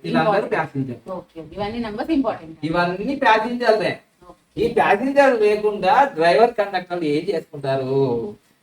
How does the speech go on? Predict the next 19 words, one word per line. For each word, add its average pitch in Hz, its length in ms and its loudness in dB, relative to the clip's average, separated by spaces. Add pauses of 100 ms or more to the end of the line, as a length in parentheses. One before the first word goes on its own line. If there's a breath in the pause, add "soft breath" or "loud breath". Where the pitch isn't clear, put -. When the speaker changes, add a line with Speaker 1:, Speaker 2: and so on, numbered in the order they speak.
(140)
Speaker 1:
So 185 60 8
అందుకోసం 208 520 4
వేదిక్ 233 420 0
numerology 160 520 -2
is 135 60 -4
the 131 120 -4
most - 460 -2
important 180 440 2
topic - 380 0
in 139 100 -4
occult 202 460 4
science. 220 520 0 (760)
ఆస్ట్రాలజీ 254 600 6
నేర్చుకోవాలంటే 220 720 4
దాదాపుగా 185 600 2
పది 160 200 0
పన్నెండు 156 300 -2
సంవత్సరాలు 147 360 0
పడుతుంది. 139 440 -6